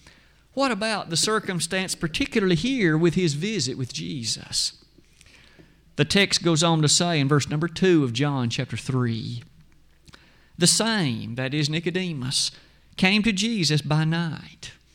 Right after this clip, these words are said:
That little phrase alone has so often been the subject of a number of discussions.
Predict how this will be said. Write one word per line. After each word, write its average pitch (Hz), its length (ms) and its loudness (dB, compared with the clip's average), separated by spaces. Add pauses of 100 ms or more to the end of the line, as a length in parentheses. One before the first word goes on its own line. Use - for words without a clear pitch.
(1300)
That 175 260 2
little 220 180 2
phrase 202 500 -4
alone 175 460 2
has 165 180 6
so 190 220 2
often 190 520 0
been 165 120 -2
the 151 80 2
subject 156 680 0
of 147 120 0
a 143 40 0
number 170 380 0
of 139 80 -2
discussions. 139 960 -4